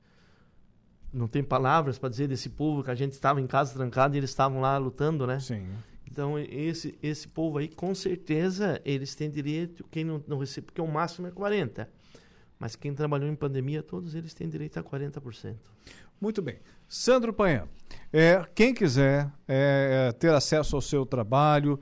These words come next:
Speaker 2: é, aos seus préstimos, aos seus serviços, como é que faz? Canais de contato?
Speaker 1: Ah, eu tenho meu,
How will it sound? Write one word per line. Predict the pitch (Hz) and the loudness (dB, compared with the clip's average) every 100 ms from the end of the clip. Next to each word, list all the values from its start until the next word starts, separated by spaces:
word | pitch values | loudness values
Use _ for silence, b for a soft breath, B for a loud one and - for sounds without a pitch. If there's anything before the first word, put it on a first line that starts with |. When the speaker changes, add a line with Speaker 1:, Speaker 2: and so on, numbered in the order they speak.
| B B B | B B B
Speaker 2:
é, | |
aos | 139 151 143 120 | 0 2 2 2
seus | 156 143 - | 2 2 2
préstimos, | - 143 147 - 143 123 | 4 6 6 2 -2 0
aos | 123 | 0
seus | - 147 | 2 2
serviços, | - 127 117 147 143 - | 4 4 4 2 2 -2
como | 147 | 0
é | 147 | 0
que | |
faz? | - 120 - | 0 -2 0
Canais | 139 143 | 0 0
de | 131 | 0
contato? | - 127 101 - - - - - - | -4 -6 -6 -6 -10 -14 -20 -20 -20
Speaker 1:
Ah, | 277 | -14
eu | 220 | -12
tenho | - 139 | -10 -8
meu, | 151 160 143 139 | -8 -8 -8 -12